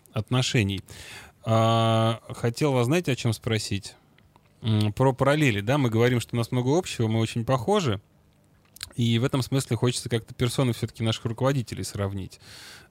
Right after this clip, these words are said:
А, ведь, ведь, э, обращает на себя внимание, ну, действительно, много, много схожих каких-то штук.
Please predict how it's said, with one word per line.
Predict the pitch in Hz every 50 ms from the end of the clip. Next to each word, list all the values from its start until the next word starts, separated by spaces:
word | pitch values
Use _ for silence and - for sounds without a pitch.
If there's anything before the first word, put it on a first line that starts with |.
| _ -
А, | 101 95 95 95 98 95 98
ведь, | 98 101 104 101 - - -
ведь, | 104 104 104 - - -
э, | 101 104 104 101 101 101 104 104 104 107 107 107 107 107
обращает | 110 110 113 117 113 - 147 139
на | 127
себя | - - 123
внимание, | 117 117 120 139 156 143 127 120 117
ну, | 123 131 131 117 107
действительно, | 107 107 - 170 170 - 120 113
много, | 113 117 139 147 135 120
много | 110 120 147 156 139 123
схожих | - - - 127 110 98 98 -
каких-то | - 98 - - 101 - - 110
штук. | - - - 101 95 - -